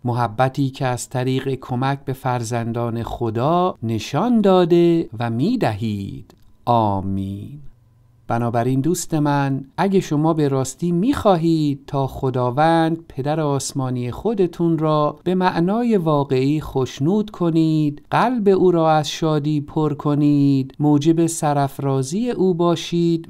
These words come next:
و نامش را در میان دیگران جلال بدید، باید در پی بودن دائم با او باشید.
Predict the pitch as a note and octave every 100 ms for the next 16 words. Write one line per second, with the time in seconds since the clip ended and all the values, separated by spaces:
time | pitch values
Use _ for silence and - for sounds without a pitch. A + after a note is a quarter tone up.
0 | B2+ C#3 C3 C3 D#3+ C#4 D4 G#3+ - E3+
1 | D#3 D3 C#3+ C#3 C#3 C3+ C3+ C3 C3 C3
2 | C3 B2+ B2+ B2 A#2 B2+ B2 A#2+ A2+ A2
3 | A2+ A2 B2 G#3+ C4 C4 A3+ - _ -
4 | E3 F3 A#3+ C4+ F#3 E3 D#3+ D#3+ A3+ A#3
5 | A#3 G#3 C3+ B2 D3+ D3+ D3+ D3+ C#4+ D#4+
6 | A3+ G3+ F3+ D#3+ E3 D3+ D3 C#3 C#3 C3
7 | C3 B2+ - - B2+ A2 G2 -